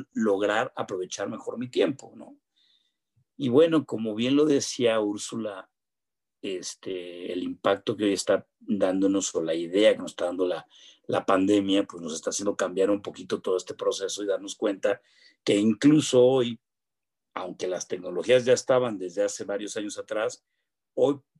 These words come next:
podemos ayudar o ayudar a que este tipo de entrevistas que normalmente se hacían en un foro, en un, perdón, en un,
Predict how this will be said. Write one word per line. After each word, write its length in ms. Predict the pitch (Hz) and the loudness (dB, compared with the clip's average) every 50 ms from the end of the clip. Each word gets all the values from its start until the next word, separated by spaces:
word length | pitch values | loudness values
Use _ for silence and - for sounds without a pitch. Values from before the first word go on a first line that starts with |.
| _ - | _ -8
podemos 640 | - 110 - 107 110 131 151 151 143 139 117 - 104 | -4 -2 -2 0 0 0 -2 -2 -2 -6 -6 -6 -8
ayudar 640 | 98 92 92 92 92 95 110 113 110 107 - _ _ _ | -8 -8 -8 -8 -2 0 0 0 0 -4 -6 _ _ _
o 160 | - 85 82 - 87 | -14 -14 -12 -10 -10
ayudar 560 | 85 82 85 90 92 104 107 107 107 104 - _ _ _ _ _ _ _ | -10 -8 -6 -2 0 2 2 2 0 -4 -8 _ _ _ _ _ _ _
a 140 | - - - | -16 -16 -12
que 120 | - - | -6 -6
este 200 | 107 - - 127 | -6 -4 -4 -6
tipo 380 | - - 123 120 - - 120 110 | -6 -6 -8 -6 0 2 2 2
de 120 | 95 92 90 | 2 0 -6
entrevistas 760 | 87 87 - - 92 92 92 120 127 120 - - 104 95 - | -6 -8 -4 -2 0 0 0 -2 -4 -4 -4 -2 -2 -2 -2
que 240 | - - 87 80 78 | -4 -6 -6 -6 -4
normalmente 580 | 87 90 90 92 98 98 - - 76 - 117 | -4 -6 -4 0 0 0 0 0 -2 -2 -2
se 140 | - - 95 | -2 0 -2
hacían 300 | 82 - - 104 104 107 | -2 0 0 0 0 0
en 100 | 98 92 | 0 0
un 140 | 95 101 95 | 0 -2 -2
foro, 480 | - - 110 131 135 120 101 95 90 - | 0 4 4 6 6 6 6 4 2 2
en 100 | - 135 | -2 -6
un, 300 | 135 135 135 131 - - | -6 -6 -8 -10 -10 -6
perdón, 320 | - - 98 95 95 92 | -6 -2 0 0 -2 -2
en 100 | 92 95 | -8 -8
un, 260 | 101 101 - - _ | -8 -8 -8 -10 _